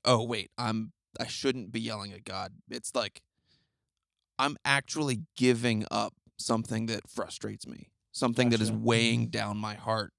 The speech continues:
Speaker 1: and, and my soul. And, and then the,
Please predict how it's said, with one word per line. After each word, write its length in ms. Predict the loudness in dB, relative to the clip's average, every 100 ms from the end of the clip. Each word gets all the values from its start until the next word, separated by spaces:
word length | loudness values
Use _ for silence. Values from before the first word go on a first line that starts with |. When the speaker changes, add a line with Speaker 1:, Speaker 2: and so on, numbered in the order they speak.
| -14
Speaker 1:
and, 220 | -12 -10 -8
and 160 | -4
my 160 | -4 -6
soul. 420 | -4 -2 -2 -8 _ _ _ _ _ _ _
And, 360 | 0 2 2 0
and 160 | 2 4
then 140 | 4
the, 320 | 2 0 -4